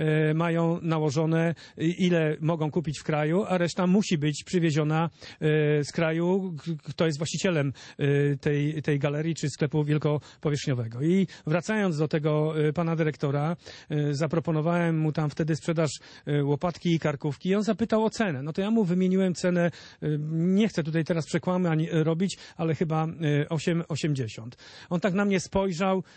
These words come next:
i mówi: "Wie pan, y, to ja mogę panu sprzedać po siedem. Ile pan tego potrzebuje? Pięćdziesiąt ton, sto, dwa telefony do Hiszpanii i za dwa dni pan ma tutaj trzydzieści tirów, czterdzieści". No jeżeli, mm, ja mówię do, do, do tego pana, że wie pan, no ale jakość tego.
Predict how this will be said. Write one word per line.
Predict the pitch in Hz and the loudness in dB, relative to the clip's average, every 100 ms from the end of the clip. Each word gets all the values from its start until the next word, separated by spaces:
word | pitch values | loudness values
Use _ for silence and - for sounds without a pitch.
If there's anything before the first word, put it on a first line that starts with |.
| - | -10
i | 180 185 | -2 0
mówi: | 190 165 175 - | 2 2 0 0
"Wie | 175 214 | -2 0
pan, | 160 135 - | -2 -4 -4
y, | 185 156 | -4 -2
to | - | 0
ja | 240 254 | 0 2
mogę | 220 202 | 2 2
panu | 196 202 190 | 0 -2 -4
sprzedać | - 196 175 - | -2 0 0 -2
po | - 175 | -4 0
siedem. | 170 135 - | 0 -2 -2
Ile | 226 185 | 0 2
pan | 160 147 | 0 -2
tego | 147 151 | -2 -2
potrzebuje? | 151 160 147 147 135 - - | -2 0 2 2 0 -6 0
Pięćdziesiąt | 269 240 214 214 202 - | 2 4 2 2 0 0
ton, | 202 196 - | 0 0 -2
sto, | - - 226 202 - - 165 | -10 0 2 2 -2 -8 0
dwa | 226 | 0
telefony | 247 247 226 233 226 208 | 2 0 2 0 2 2
do | 196 | 2
Hiszpanii | - 170 - 208 202 190 - - | -2 -2 -2 0 2 0 -2 0
i | |
za | 226 | 2
dwa | 185 202 | 2 2
dni | 190 185 | 0 -2
pan | 180 | 0
ma | 175 165 | 2 0
tutaj | 170 156 160 | 0 0 0
trzydzieści | 143 190 196 - 175 | -2 -2 -2 -2 -2
tirów, | 175 156 143 | 0 0 -2
czterdzieści". | - 180 160 165 - - 127 - - - | -2 -2 0 -2 -2 -6 -8 -10 -20 -8
No | 156 | 0
jeżeli, | 170 156 202 196 196 - - _ - | 2 4 4 4 4 0 -12 _ -4
mm, | 170 170 175 | 0 0 0
ja | 175 185 | 0 0
mówię | 220 220 190 | 2 2 0
do, | 175 180 | 0 0
do, | 160 170 | -2 -2
do | 170 | -2
tego | 156 170 175 | -2 -2 -2
pana, | 165 175 185 | -2 0 -2
że | 160 180 | 0 -2
wie | 175 208 | -2 0
pan, | 165 | 0
no | 151 165 | 0 0
ale | 156 160 160 | 0 0 0
jakość | 202 226 160 - | 0 -2 -4 -4
tego. | 131 123 | -6 -6